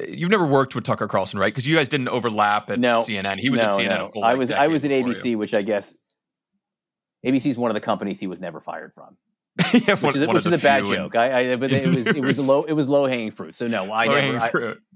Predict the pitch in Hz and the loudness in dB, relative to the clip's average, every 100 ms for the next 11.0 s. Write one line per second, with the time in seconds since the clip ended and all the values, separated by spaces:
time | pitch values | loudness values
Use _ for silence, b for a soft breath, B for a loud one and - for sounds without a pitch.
0 | _ 104 82 - 104 95 117 120 - 117 | _ -6 -6 -8 -8 -4 -2 -2 0 0
1 | 107 113 92 107 92 87 87 82 82 80 | 0 -4 -8 -6 -6 -6 -8 -10 -12 -14
2 | 80 78 _ _ _ _ _ _ - 151 | -18 -20 _ _ _ _ _ _ -4 -2
3 | 151 151 151 123 151 139 135 120 - 139 | -2 -2 -2 0 -2 0 -2 -2 0 0
4 | 123 - - - 160 190 165 107 98 92 | -2 -6 -10 -4 0 0 0 0 -2 -2
5 | 85 95 123 92 104 120 - 117 113 - | -2 -4 -6 -6 -8 -6 -2 0 0 0
6 | 156 143 123 131 147 110 - 113 98 110 | -2 0 0 0 0 -2 0 -2 -2 -4
7 | 120 117 110 - 110 104 - 123 113 110 | -2 0 -2 0 -2 -4 -4 0 0 0
8 | 101 90 - - 123 127 127 202 226 214 | -2 -4 -10 -8 -4 -2 -2 -2 0 -2
9 | - 135 147 170 165 151 - 151 147 117 | -4 -8 -4 -2 -2 -2 -4 -2 0 0
10 | 117 135 113 120 113 110 - - - | 2 2 2 0 0 -2 -2 -8 -8